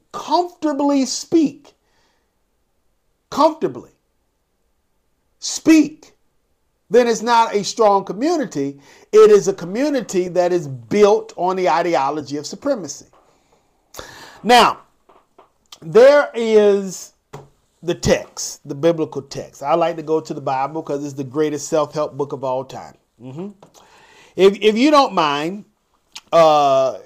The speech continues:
get your pen and paper so you can write these down. Open your notepad up. I'll give you some time to, to find a notepad in your phone. Uh, if you have an iPhone, you know where it is. If you got one of them other phones, I, I don't, I don't know what to tell you.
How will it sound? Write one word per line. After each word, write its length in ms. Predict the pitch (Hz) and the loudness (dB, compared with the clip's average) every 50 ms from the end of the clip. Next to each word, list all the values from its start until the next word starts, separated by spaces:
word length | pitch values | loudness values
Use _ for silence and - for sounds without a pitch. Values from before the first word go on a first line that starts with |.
| 104 165 170 165 | -12 -12 -10 -6
get 220 | 156 196 214 214 - | -6 -6 -6 -4 -2
your 120 | 240 226 | -2 -2
pen 260 | - - 208 202 196 | -2 -2 -2 -2 0
and 160 | 196 202 196 - | -2 -4 -6 -6
paper 420 | - 143 127 107 - 160 180 175 - _ _ _ _ _ _ _ _ _ _ _ _ _ _ _ _ _ _ _ _ _ | -6 -6 -6 -6 -8 -12 -14 -14 -16 _ _ _ _ _ _ _ _ _ _ _ _ _ _ _ _ _ _ _ _ _
so 160 | - - - | -14 -8 -8
you 160 | 156 165 175 | -6 -6 -6
can 180 | 156 180 180 175 | -6 -4 -4 -2
write 280 | 170 156 156 170 156 151 | 0 -2 -2 -2 -4 -6
these 200 | 170 175 160 143 | -10 -10 -10 -8
down. 340 | 135 135 117 117 123 131 127 | -8 -8 -8 -8 -10 -8 -6
Open 280 | 156 156 156 185 185 | -6 -6 -6 -6 -6
your 160 | 180 175 175 170 | -6 -6 -4 -4
notepad 640 | 165 160 156 156 156 - 147 139 131 127 127 120 113 | -2 -2 -4 -4 -6 -8 -8 -4 -4 -2 -2 -4 -4
up. 320 | 117 131 143 - _ - - _ _ _ _ _ _ _ _ _ _ - - - - - _ | -4 -6 -6 -8 _ -20 -20 _ _ _ _ _ _ _ _ _ _ -20 -20 -20 -20 -20 _
I'll 180 | - 147 156 156 | -6 -4 -4 -4
give 160 | 147 156 151 | -4 -6 -8
you 60 | 147 | -8
some 180 | 135 156 147 139 | -8 -10 -12 -10
time 320 | - 160 143 143 139 139 | -8 -6 -6 -6 -6 -8
to, 80 | 139 139 135 139 _ - | -8 -10 -10 -14 _ -8
to 280 | - 143 131 131 - - _ _ | -6 -4 -4 -6 -6 -10 _ _
find 260 | - 160 143 143 147 147 | -8 -6 -6 -6 -8 -10
a 60 | 143 | -10
notepad 600 | 147 143 139 139 139 - 139 131 127 127 131 135 | -8 -8 -8 -8 -8 -8 -8 -6 -4 -4 -6 -6
in 100 | 135 135 | -8 -8
your 100 | 139 135 | -10 -10
phone. 440 | 139 147 139 127 127 131 139 139 _ _ _ _ _ _ _ _ _ _ _ _ _ _ | -8 -8 -8 -8 -8 -10 -14 -16 _ _ _ _ _ _ _ _ _ _ _ _ _ _
Uh, 400 | - 123 123 117 110 104 101 98 _ _ _ - | -12 -10 -10 -10 -10 -12 -14 -18 _ _ _ -10
if 160 | 143 143 139 | -10 -8 -4
you 80 | 160 170 | -2 -2
have 140 | 160 160 | -2 -2
an 80 | 160 156 | -4 -6
iPhone, 600 | 151 156 165 160 160 - 151 135 135 135 135 135 | -6 -6 -6 -6 -6 -6 -6 -6 -6 -8 -10 -10
you 120 | 139 151 | -10 -10
know 120 | 151 147 139 | -10 -8 -8
where 240 | 135 135 127 127 127 | -8 -8 -8 -10 -10
it 80 | 123 | -12
is. 300 | 123 123 127 131 123 117 | -10 -10 -10 -10 -10 -10
If 80 | 123 123 | -12 -14
you 80 | 139 143 | -10 -8
got 200 | 143 139 127 123 | -6 -6 -6 -8
one 160 | 139 139 135 | -8 -10 -8
of 40 | 127 | -8
them 80 | 127 | -8
other 140 | 131 139 135 | -8 -8 -8
phones, 400 | 135 - 139 123 120 120 120 117 | -10 -10 -10 -10 -8 -10 -12 -12
I, 240 | 110 107 107 110 107 | -12 -14 -14 -14 -16
I 60 | 87 | -18
don't, 440 | 62 95 104 98 98 92 87 80 73 | -18 -18 -18 -16 -18 -18 -20 -20 -20
I 40 | 71 | -20
don't 240 | 80 87 92 87 85 | -20 -20 -20 -20 -20
know 80 | 85 | -20
what 200 | 85 90 104 127 | -20 -20 -20 -20
to 100 | - 104 | -18 -16
tell 100 | 78 67 | -16 -16
you. 180 | 71 67 69 | -16 -18 -20